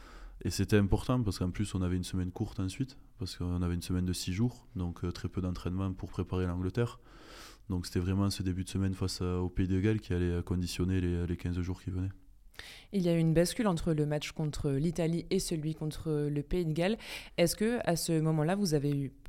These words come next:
Speaker 2: eu peur de finir dernier du tournoi ?
Speaker 1: C'est vrai que, euh, avant d'aller jouer le, le Pays de Galles, je,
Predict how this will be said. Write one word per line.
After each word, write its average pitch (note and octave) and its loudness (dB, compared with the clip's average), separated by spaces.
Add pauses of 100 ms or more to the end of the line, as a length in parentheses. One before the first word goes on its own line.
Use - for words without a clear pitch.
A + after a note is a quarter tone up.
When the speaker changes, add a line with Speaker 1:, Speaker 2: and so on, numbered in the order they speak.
Speaker 2:
eu D#3+ -2
peur F#3 4
de D3 2
finir D3+ 0
dernier E3 4
du C#3+ 0
tournoi ? C3+ -2 (640)
Speaker 1:
C'est - 0
vrai A2+ 6
que, A2 2
euh, F2+ 4 (640)
avant F#2+ 2
d'aller F#2 4
jouer F#2+ 2
le, F2+ 4
le F2+ 2
Pays F#2 2
de F2+ 4
Galles, G#2+ 4
je, F2 -4